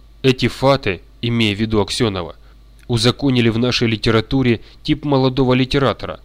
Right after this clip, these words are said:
фанфарона, всезнайку и трепача. Когда наступят другие времена, что этим щеглам до народа, до его бед и проблем? Прочирикать и ладно". Конец цитаты.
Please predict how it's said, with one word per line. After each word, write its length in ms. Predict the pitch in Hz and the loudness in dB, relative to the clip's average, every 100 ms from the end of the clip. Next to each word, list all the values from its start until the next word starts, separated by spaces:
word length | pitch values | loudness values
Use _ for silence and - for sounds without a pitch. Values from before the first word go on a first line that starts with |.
| - | -18
фанфарона, 720 | - 139 135 139 151 151 113 - - - | -2 -2 2 2 2 0 -2 -4 -12 -8
всезнайку 680 | - 139 117 135 113 120 | -2 0 2 0 2 0
и 40 | 113 | 0
трепача. 600 | 120 117 120 - 98 - - - - - - | 0 2 0 -2 -6 -8 -18 -20 -20 -20 -2
Когда 300 | 117 123 165 | 0 2 0
наступят 480 | 147 - 135 117 107 | 0 -2 -2 -2 -2
другие 340 | 117 113 113 | -2 0 -2
времена, 500 | 107 110 110 101 82 - - - - | 0 -2 -2 -6 -10 -16 -20 -20 -12
что 320 | - 156 160 | -4 -2 0
этим 320 | 170 135 135 | 0 0 -2
щеглам 500 | - 139 131 139 120 | 0 -2 0 0 0
до 140 | 113 123 | 0 2
народа, 460 | 139 135 101 85 - - 110 | 2 0 -2 -8 -14 -18 -4
до 140 | 117 | 2
его 260 | 131 120 113 | 2 2 0
бед 280 | 120 143 | 0 0
и 40 | 113 | 0
проблем? 520 | - 117 117 110 85 - - - - | 0 -2 0 -2 -4 -12 -20 -20 -6
Прочирикать 720 | - 135 - 139 170 123 92 - | -2 0 0 0 -2 -4 -8 -8
и 80 | - | -8
ладно". 500 | 127 117 92 90 82 - - - - - - | -2 0 -2 -4 -18 -20 -20 -20 -20 -20 -6
Конец 340 | 113 110 95 - | -2 -2 -2 -8
цитаты. 480 | 104 - 92 - | -10 -6 -8 -8